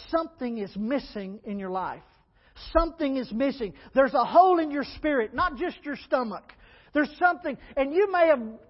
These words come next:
tried to satisfy it with everything else, but there's that gnawing knowing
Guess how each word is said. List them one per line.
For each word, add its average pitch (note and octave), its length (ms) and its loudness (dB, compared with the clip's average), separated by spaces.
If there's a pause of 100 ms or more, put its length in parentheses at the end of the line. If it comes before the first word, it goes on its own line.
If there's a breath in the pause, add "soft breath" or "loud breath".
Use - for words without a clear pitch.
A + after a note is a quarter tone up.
(300)
tried E4+ 240 0
to - 180 -2
satisfy E4 520 2
it C#4+ 80 4
with B3 120 -2
everything F4+ 560 0
else, D#4+ 200 -2 (240 loud breath)
but C#4+ 180 2
there's D4 280 2
that B3+ 260 0
gnawing E4+ 800 -2
knowing C4+ 540 0